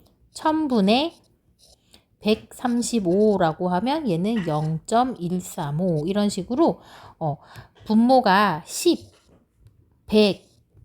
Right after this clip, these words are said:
천이면 이렇게 금방 소수로 나타낼 수가 있어요. 그런데 이렇게 오분의 이라고 돼 있는 거는 우리가 소수로 금방 나타낼 수가 없잖아. 그치? 어, 그래서 우리가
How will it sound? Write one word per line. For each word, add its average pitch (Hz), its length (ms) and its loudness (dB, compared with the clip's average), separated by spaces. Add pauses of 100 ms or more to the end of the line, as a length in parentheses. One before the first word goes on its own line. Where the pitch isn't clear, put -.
(360)
천이면 233 800 2
이렇게 190 500 -4
금방 254 600 2
소수로 311 400 -2
나타낼 175 420 -4
수가 180 220 -8
있어요. 143 440 -10 (380)
그런데 269 260 2
이렇게 208 300 2
오분의 220 640 2
이라고 196 540 0
돼 185 100 -2
있는 180 280 -2
거는 220 320 0 (260)
우리가 269 300 0
소수로 349 400 4
금방 247 360 2
나타낼 233 440 -2
수가 226 240 -6
없잖아. 175 500 -4
그치? 185 640 -2 (260)
어, 143 260 -4 (260)
그래서 226 600 4
우리가 180 580 -2